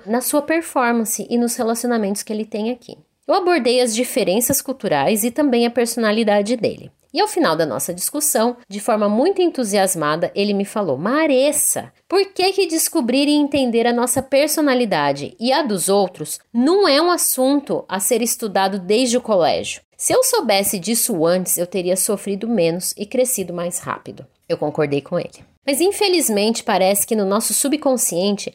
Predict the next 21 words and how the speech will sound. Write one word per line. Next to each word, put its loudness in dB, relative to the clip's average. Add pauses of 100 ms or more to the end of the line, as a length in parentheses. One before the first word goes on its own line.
(120)
a 0
gente 2
no 4
fundo, 2
no 2
fundo, -2
acha -2 (220)
que -12
todo 2
mundo 4
pensa -2
e 0
age 0
como -2
a -2
gente. -2
Mas -4
não -2
é -2
assim -4
mesmo. 0